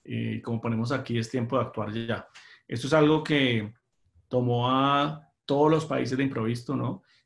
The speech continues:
Eh, ayer escuchaba una entrevista a un profesor de Stanford donde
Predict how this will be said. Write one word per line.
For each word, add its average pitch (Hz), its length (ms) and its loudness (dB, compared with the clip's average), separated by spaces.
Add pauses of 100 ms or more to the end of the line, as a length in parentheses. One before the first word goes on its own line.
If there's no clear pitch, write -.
(140)
Eh, 104 580 -8 (880)
ayer 110 240 -6
escuchaba 120 760 -2
una 120 640 -2 (240)
entrevista 127 920 0
a 107 540 -4
un 113 120 -6
profesor 117 540 -4
de 117 560 -2 (160)
Stanford 123 500 -4
donde 113 400 -2